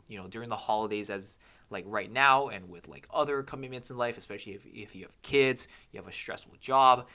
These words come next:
you have all these other things going on in your life. Um, it's definitely not easy, but it is in comparatively easier than, like, just straight up, like, if you wanted to just, like,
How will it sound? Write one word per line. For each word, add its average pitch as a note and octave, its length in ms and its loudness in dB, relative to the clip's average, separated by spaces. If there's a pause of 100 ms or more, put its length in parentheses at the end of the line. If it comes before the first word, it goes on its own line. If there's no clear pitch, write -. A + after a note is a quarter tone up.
(220)
you G2+ 100 -8
have F#2+ 120 -8
all G#2 100 0
these A2 160 -8
other G#2+ 160 -4
things A2 240 -14
going G2 220 -6
on D3+ 200 6
in D3+ 60 -6
your D3+ 100 -2
life. C3+ 460 2 (380)
Um, F#2+ 280 0
it's - 140 -12
definitely C3+ 320 0
not A2+ 260 0
easy, C#3 400 -6
but C3+ 300 -2
it B2+ 180 -4
is D3+ 380 -2 (720)
in B2 320 -8 (340)
comparatively C3 880 -4
easier B2 680 -6 (640)
than, A#2 360 -4
like, G2+ 180 -4
just A2+ 280 -6
straight A#2 280 -4
up, A2+ 140 -4
like, G#2 180 -2 (140)
if A2+ 200 -12
you A#2 160 -8
wanted A2 400 -2
to A2 280 -10
just, G#2 260 -8
like, G#2+ 240 -6